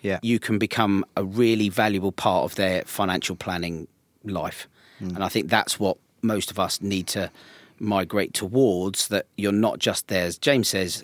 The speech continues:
Speaker 2: if you're just a transaction, you can get a transaction anywhere.
Speaker 1: Mm.
Speaker 2: But if you're part of their longer term thinking and planning, and you can help them make big decisions, why would, what,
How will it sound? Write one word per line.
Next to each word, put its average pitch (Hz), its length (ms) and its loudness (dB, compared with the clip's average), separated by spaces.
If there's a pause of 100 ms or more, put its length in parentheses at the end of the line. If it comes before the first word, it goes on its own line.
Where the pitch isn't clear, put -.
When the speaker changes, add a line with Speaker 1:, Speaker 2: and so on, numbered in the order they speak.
Speaker 2:
if 123 140 -8
you're 131 100 4
just 160 240 2
a 101 40 -4
transaction, 87 680 -6 (300)
you 98 80 -8
can 101 80 2
get 98 140 2
a - 20 -10
transaction 85 520 -6
anywhere. 71 320 -8 (120)
Speaker 1:
Mm. 92 200 -8
Speaker 2:
But - 120 -10
if - 40 -10
you're 98 120 2
part 127 300 4
of - 80 0
their 101 140 2
longer 107 400 2
term 104 300 2
thinking 98 380 -2
and 92 100 -2
planning, 117 480 2 (480)
and 101 160 -2
you 101 100 0
can 98 360 0 (140)
help - 340 0
them 95 400 0
make 107 300 -2 (360)
big 123 180 2 (120)
decisions, 107 760 0 (840)
why 113 260 0
would, 131 200 0 (240)
what, 110 160 -2